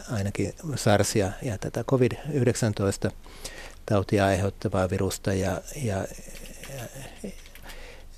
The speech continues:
näin ollen se taudinkuva voi o-, olla erilainen ja, ja vakavampi kuin näillä, näillä tavallisilla talvisilla koronaviruksilla. Ää,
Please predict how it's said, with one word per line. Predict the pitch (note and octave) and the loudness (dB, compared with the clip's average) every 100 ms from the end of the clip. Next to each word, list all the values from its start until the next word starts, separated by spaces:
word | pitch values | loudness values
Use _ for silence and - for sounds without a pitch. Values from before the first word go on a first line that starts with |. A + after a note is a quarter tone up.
| - C2+ | 0 2
näin | A2+ G#2+ G2+ | 6 6 6
ollen | G2+ G2+ | 6 4
se | G2 G#2 - - | 4 0 0 4
taudinkuva | G#2 G2+ F#2+ - G2 | 6 6 4 2 2
voi | G2+ G#2+ G2+ | 6 6 6
o-, | - - - | 2 -2 -2
olla | G#2 G2+ - B2+ | 0 0 -4 -6
erilainen | - A2 G2+ A#2+ A#2+ G#2+ G2+ - - | 0 4 6 8 8 6 4 -2 -6
ja, | B2+ G2+ G2 - | -2 -2 -4 -4
ja | B2 G#2+ | -2 0
vakavampi | G2 - G2 F#2+ F#2+ | 2 4 2 2 0
kuin | A2 - F#2 | -2 -4 -2
näillä, | F#2+ G2 - - | -2 -4 -6 -6
näillä | B2+ G2 G#2 | -4 -2 -2
tavallisilla | G#2 F#2+ F#2 F#2+ G2+ G2+ | 2 2 2 2 0 2
talvisilla | G#2+ F#2+ G2 G2+ F#2+ - | 2 2 2 0 -2 -4
koronaviruksilla. | - G2 G2 F#2+ G2+ G2 - - - - - - - - - - - - - - | -2 0 0 0 0 0 0 0 0 -6 -16 -16 -16 -16 -16 -16 -16 -18 -12 0
Ää, | F#2 F#2 | 2 4